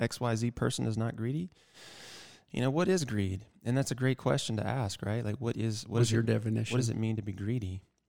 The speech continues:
Speaker 1: You know, to me, when I think of greed, I think of,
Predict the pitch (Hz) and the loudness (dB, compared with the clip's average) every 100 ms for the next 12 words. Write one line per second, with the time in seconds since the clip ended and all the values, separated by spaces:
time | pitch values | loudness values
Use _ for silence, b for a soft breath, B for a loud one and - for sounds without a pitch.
0 | _ 107 104 120 B B B B - 190 | _ -4 -2 -4 B B B B -2 4
1 | 185 160 156 190 143 110 117 139 117 110 | 4 6 2 2 0 2 4 6 4 4
2 | 113 110 107 101 101 | 2 4 4 4 2